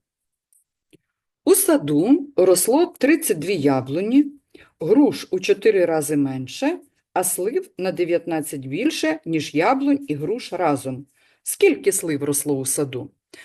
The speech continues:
Запишемо умову задачі. В саду росли яблуні, груші та сливи. Яблунь було тридцять два дерева. Груш невідомо скільки, але відомо, що у чотири рази менше, ніж яблунь.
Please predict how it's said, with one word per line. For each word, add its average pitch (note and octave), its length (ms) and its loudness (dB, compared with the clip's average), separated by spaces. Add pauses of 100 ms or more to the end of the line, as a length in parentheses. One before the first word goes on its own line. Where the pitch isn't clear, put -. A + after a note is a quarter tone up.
(140)
Запишемо E3 580 0
умову D3+ 420 -2
задачі. C#3 520 -4 (120)
В - 60 -6
саду E3+ 340 0
росли C#3 380 0
яблуні, C#4 760 -2
груші D#3 540 -4
та F#3+ 180 -4
сливи. B2 540 -6 (880)
Яблунь B3 540 2
було C#3+ 520 -4
тридцять C#4+ 460 0
два F3 220 0
дерева. C#3+ 600 -4 (260)
Груш D#3 380 -4
невідомо C4 580 0
скільки, - 600 -6
але D#3+ 240 -2
відомо, D#3 420 -2
що - 200 -6
у C4+ 300 2
чотири G3 560 -2
рази C#3 360 -2
менше, E3+ 500 -6
ніж G#3 360 -8
яблунь. B2+ 560 -8